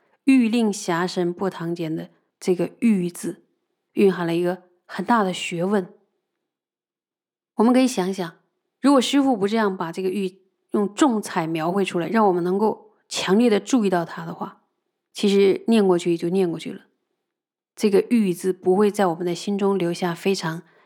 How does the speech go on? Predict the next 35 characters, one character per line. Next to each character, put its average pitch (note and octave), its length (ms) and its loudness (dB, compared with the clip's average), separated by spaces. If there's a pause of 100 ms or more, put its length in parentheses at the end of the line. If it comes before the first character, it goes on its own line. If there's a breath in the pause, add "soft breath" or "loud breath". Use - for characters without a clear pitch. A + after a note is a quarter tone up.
深 G#3+ 380 2
刻 G#3 200 0
醒 F3+ 320 -6
目 F3+ 180 -2
的 E3+ 120 -4
力 E3 140 -6
量， - 260 -14 (500 soft breath)
也 G3+ 100 4
不 F#3+ 100 2
会 A#3 120 6
让 A3+ 140 4
我 F#3+ 40 4
们 F#3 160 2
注 A#3 220 0
意 F#3+ 80 2
到 F3+ 160 0
说， E3+ 340 -6 (320 soft breath)
如 G#3 160 2
果 G3+ 140 6
我 F3+ 60 2
们 G3+ 120 0
有 F#3+ 80 2
强 E3+ 300 -8
烈 F#3+ 100 0
的 F3 80 -4
想 E3 180 -8
要 E3+ 60 -2
这 F#3 120 0
一 F#3 40 2
生 F#3 240 0
不 G#3+ 100 0
虚 A3 300 0
度 G#3 160 2
的 F3+ 100 2
心 G3 340 -4